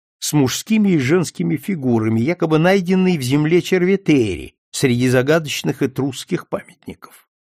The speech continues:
Всех поражали рельефы со сценами погребения на стенах саркофага, напоминающие архаическое искусство этрусков. Этот саркофаг стал одной из многих этрусских подделок.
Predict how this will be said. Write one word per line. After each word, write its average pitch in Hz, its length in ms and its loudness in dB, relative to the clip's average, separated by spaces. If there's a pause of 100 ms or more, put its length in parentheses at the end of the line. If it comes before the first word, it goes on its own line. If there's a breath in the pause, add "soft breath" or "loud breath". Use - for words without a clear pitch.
(680)
Всех - 360 2
поражали 190 580 4
рельефы 175 1000 2
со 135 160 -2
сценами 120 500 2
погребения 120 840 0
на 98 120 -6
стенах 120 420 -2
саркофага, 110 680 -2 (200)
напоминающие 147 920 0
архаическое 139 880 -4
искусство 127 580 -6
этрусков. - 840 -18 (920)
Этот 160 340 0
саркофаг 156 600 -2
стал 202 260 -2
одной 170 320 -2
из 117 140 0
многих 180 560 -2
этрусских 127 680 -6
подделок. - 720 -14